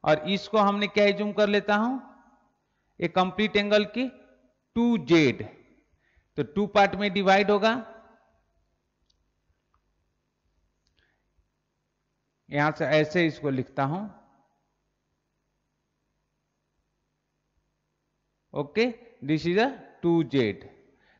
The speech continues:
तो ये कितने पार्ट में डिवाइड होगा? ये पार्ट हो गया जेड और बाइसेक्टर है तो ये भी जेड हो गया, ये एक्स हो गया तो ये भी एक्स हो गया।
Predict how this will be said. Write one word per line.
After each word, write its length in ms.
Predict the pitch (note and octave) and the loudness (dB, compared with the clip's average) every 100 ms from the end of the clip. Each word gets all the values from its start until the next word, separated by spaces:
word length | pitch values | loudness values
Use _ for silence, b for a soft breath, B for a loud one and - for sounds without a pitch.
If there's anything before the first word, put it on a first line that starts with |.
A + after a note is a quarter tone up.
| - | -4
तो 60 | |
ये 200 | D3 F#3 F#3 | 2 2 2
कितने 420 | F3+ F#3 G#3 A3 | -4 -10 -6 -2
पार्ट 240 | G#3 G#3 G#3 | 0 0 -2
में 100 | G3+ | -2
डिवाइड 340 | G#3 G3+ G3+ | 2 2 2
होगा? 220 | G#3 A3+ B3+ - - - _ - | 2 0 -2 -6 -20 -20 _ -2
ये 180 | E3 F3 | 0 2
पार्ट 300 | E3+ D#3+ D#3+ | 2 2 2
हो 100 | D#3+ | -2
गया 220 | D#3 D3 B2+ A2 | 2 2 2 -2
जेड 460 | C#3+ F3 G#3 A#3 B3+ - _ - | 0 2 0 -2 -8 -12 _ -12
और 200 | - C#3 A2+ | -4 -4 0
बाइसेक्टर 600 | C3 C3+ C3+ C3+ - E3+ | 0 0 0 -4 0 0
है 60 | C3+ | 0
तो 140 | - | -2
ये 140 | C3 A#2 | -2 -2
भी 180 | C3+ C#3+ | -4 -4
जेड 280 | C#3+ D3 | -4 -4
हो 80 | D3+ | -6
गया, 280 | C#3+ D3 D3+ b b b b | -8 -10 -12 b b b b
ये 140 | - D#3+ - F3+ | -2 -2 2 2
एक्स 240 | G3+ - G#3+ | 2 0 -2
हो 100 | G3+ | 0
गया 300 | G#3+ A3 A#3+ A#3 - _ | 2 2 0 -6 -20 _
तो 60 | B2+ | -2
ये 140 | A#2+ | -2
भी 240 | A#2 D3 D#3 | -2 -2 -2
एक्स 240 | D#3 - | -4 -8
हो 80 | D3+ | -10
गया। 300 | C#3 C#3+ C#3+ | -8 -8 -10